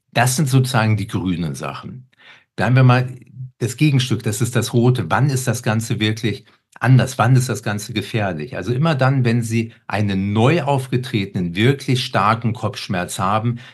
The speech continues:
den man nicht irgendwie erklären kann, dann gehört man in ärztliche Behandlung. Wenn dazu Fieber tritt, nicht? Dann ist ja die Frage, hat man eine Hirnhautentzündung? Ähm, wie sieht das aus? Sie haben einen Kopfschmerz, der eben nach einem Unfallsereignis auftritt,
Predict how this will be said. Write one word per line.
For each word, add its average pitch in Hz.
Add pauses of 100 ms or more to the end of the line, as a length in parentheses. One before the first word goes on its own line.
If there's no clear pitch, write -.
den 110
man 104
nicht 127
irgendwie 110
erklären 95
kann, 127 (200)
dann 92
gehört 104
man 98
in 92
ärztliche -
Behandlung. 80
Wenn 104
dazu 104
Fieber 123
tritt, - (120)
nicht? 92
Dann 92
ist 85
ja 95
die 90
Frage, 95
hat 98
man 95
eine 95
Hirnhautentzündung? 82 (300)
Ähm, 104
wie 117
sieht 127
das 110
aus? 113 (580)
Sie 110
haben 131
einen 113
Kopfschmerz, 131
der 107
eben 104
nach 104
einem 101
Unfallsereignis 127
auftritt, 143